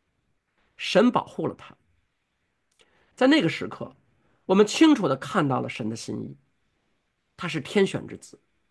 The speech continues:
当然，民主党不肯放弃，他们换了贺锦丽来竞选，三十六个小时获得了一亿美金的政治捐献，创造了历史记录。民主党还动员了在共和党中被逐渐边缘化的布什家族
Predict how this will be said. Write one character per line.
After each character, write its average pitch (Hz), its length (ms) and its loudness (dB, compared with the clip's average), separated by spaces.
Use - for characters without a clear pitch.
当 190 140 6
然， 143 360 2
民 165 180 4
主 196 120 4
党 123 180 0
不 - 60 -10
肯 120 120 -6
放 131 240 -2
弃， - 280 -18
他 156 100 -2
们 156 80 2
换 156 200 4
了 143 80 2
贺 135 180 -2
锦 123 160 -4
丽 139 120 -2
来 113 120 -4
竞 110 180 -8
选， - 200 -16
三 277 320 4
十 226 80 4
六 254 160 6
个 170 80 4
小 123 180 0
时 151 140 -4
获 180 220 0
得 170 100 4
了 185 80 2
一 143 140 -6
亿 247 280 -2
美 127 160 0
金 127 160 -4
的 120 80 -4
政 120 160 -6
治 107 80 -10
捐 110 200 -8
献， - 200 -16
创 165 240 2
造 147 160 6
了 - 320 -2
历 165 160 4
史 135 120 -6
记 123 140 -8
录。 135 240 -8
民 196 160 6
主 233 100 6
党 165 140 8
还 180 100 4
动 185 240 4
员 147 140 6
了 165 100 2
在 180 140 2
共 202 260 -2
和 143 160 -2
党 143 220 -4
中 139 160 -4
被 156 120 -2
逐 151 220 -4
渐 175 240 2
边 240 300 2
缘 147 180 0
化 160 160 -6
的 143 80 -6
布 180 180 -2
什 156 200 -2
家 147 200 -6
族 - 220 -14